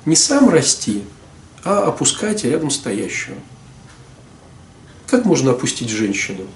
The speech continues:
Можно её зачморить, раз. И можно её вот не одеть, не обуть, с-, сделать страшной там. И вот ходи тут со мной, кому ты такая нужна? У женщин такой же перевёртыш идёт.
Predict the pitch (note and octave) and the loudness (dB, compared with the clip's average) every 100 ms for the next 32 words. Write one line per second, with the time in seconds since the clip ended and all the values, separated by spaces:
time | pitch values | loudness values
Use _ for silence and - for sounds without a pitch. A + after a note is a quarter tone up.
0 | - E3 E3 C#3+ C3+ C3+ - F#3 A#3+ C#4 | -8 -2 0 2 2 0 0 4 6 4
1 | - - - - - - - - - - | 2 -8 -20 -20 -20 -20 -20 -20 -20 -20
2 | - - - - - - D#3+ C#3 - - | -20 -20 -20 -20 -10 0 2 2 -2 -4
3 | - G3+ B3 C#4+ B3 G3+ F3+ D#3+ F#3+ G3 | -6 2 6 6 6 6 6 6 6 8
4 | F#3 C#3+ E3+ - - - - - - - | 8 6 4 0 -4 -16 -20 -20 -20 -20
5 | - B2+ D#3 G3 G3 F#3 A#3+ - - D3+ | -10 0 4 6 6 6 6 4 2 4
6 | E3+ E3 E3+ G3+ G3 - - - - - | 4 4 4 2 2 -2 -8 -14 -20 -20
7 | - - - A#2+ B2+ D#3+ C#3 - E3+ F3 | -12 -12 -10 -6 2 2 4 2 4 4
8 | E3 - A2+ - A#2+ A2 G#2+ - G#3 - | 4 2 -2 -2 -2 -2 -4 -8 -14 -14
9 | B3+ A3 G#3 C4 D4 - - - F#3+ E3+ | -14 -8 4 6 8 6 0 -2 2 2
10 | G3 C#3+ - C#3 C3 B2+ A#2 - F#3 G#3 | 2 2 2 2 2 2 0 2 0 0
11 | - B2 D3+ B2 A#2 A#2 G#2 F#2 - - | 0 0 0 0 0 -2 -4 -6 -12 -20
12 | - - C#3 A#3+ A#3 G#3+ G#3 G3+ A3+ D3 | -12 -2 4 6 6 4 2 4 6 6
13 | C#3 C#3 D3 D#3 C3+ - A#2+ - B2 B2 | 4 4 6 6 6 4 -2 0 0 0